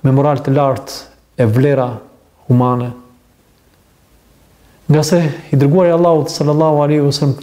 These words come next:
thot, "Më pranë meje në ditën e gjykimit do të jetë ai që ka moralin më të mirë." "Më i miri besimtarve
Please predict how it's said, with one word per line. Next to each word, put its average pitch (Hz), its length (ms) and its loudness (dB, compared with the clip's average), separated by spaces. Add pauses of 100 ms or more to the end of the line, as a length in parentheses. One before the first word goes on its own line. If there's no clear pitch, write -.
(160)
thot, 156 440 -2 (800)
"Më 131 140 2
pranë 131 260 2
meje 160 480 0 (720)
në 117 140 2
ditën 147 240 0
e 131 60 0
gjykimit 139 480 0
do 127 100 0
të - 140 -4
jetë 135 140 0
ai 131 280 0 (380)
që - 100 -18
ka 127 120 -2
moralin 127 440 -2 (220)
më 135 100 0
të 135 140 -6
mirë." 120 280 -4 (2500)
"Më 135 180 4
i 151 40 2
miri 151 260 2
besimtarve 139 880 -2